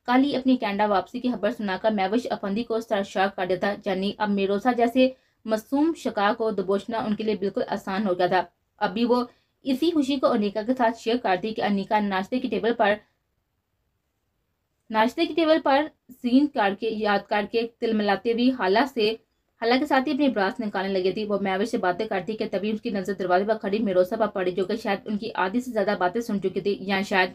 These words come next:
पूरी या अमकान के गालबन था कि शायद उसने कुछ भी ना सुना, मगर फिर भी अनिका चील की तरह दरवाजे तक पहुंची थी और मिरोसा को बाजू से खींचती हुई अंदर लेकर आई। "आंटी, ये हमारी बातें सुन रही थी। देखें।" अनिका ने घबराई हुई मिरोसा का हाथ मजबूती से पकड़कर,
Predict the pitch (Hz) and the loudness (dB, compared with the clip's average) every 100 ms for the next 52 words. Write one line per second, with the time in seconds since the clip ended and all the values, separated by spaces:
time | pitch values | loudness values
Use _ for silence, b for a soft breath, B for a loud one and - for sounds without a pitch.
0 | _ 226 214 240 262 _ _ _ - 240 | _ -4 0 0 -2 _ _ _ -2 4
1 | 294 269 262 277 277 339 339 311 262 208 | 6 6 6 4 0 0 0 -4 -2 -2
2 | 196 226 254 262 214 233 - _ 247 240 | 2 4 2 4 2 0 -4 _ -8 0
3 | 233 220 254 269 262 233 233 208 202 202 | 0 2 -2 -2 -4 -6 -2 -2 -2 -2
4 | 190 254 202 196 208 233 220 220 208 - | -2 -4 -6 -2 0 0 2 2 2 2
5 | 220 226 247 262 262 226 214 208 180 180 | 0 0 0 0 0 -2 -2 0 0 0
6 | 220 - 202 226 226 214 214 202 196 196 | -6 -4 -4 -2 -4 -4 0 2 2 0
7 | 214 202 185 185 190 262 254 190 190 214 | -2 -2 2 0 0 -4 -2 -6 -4 -6
8 | - 196 196 180 175 170 165 - _ _ | -4 0 2 2 0 -2 -2 -6 _ _
9 | _ - 202 190 262 440 - _ _ _ | _ -2 0 2 2 2 -2 _ _ _
10 | _ - 214 339 277 277 320 208 185 285 | _ -4 4 6 6 4 4 4 2 2
11 | 294 214 190 196 220 196 196 220 277 370 | -2 0 0 0 -4 0 -2 2 0 0
12 | _ _ - 214 202 226 226 214 208 196 | _ _ -4 0 2 2 0 0 2 2
13 | 233 220 190 190 208 220 214 202 208 196 | 2 2 0 0 0 0 0 -2 0 -2
14 | 180 196 226 247 190 233 233 208 | -2 -2 -2 -2 0 0 2 0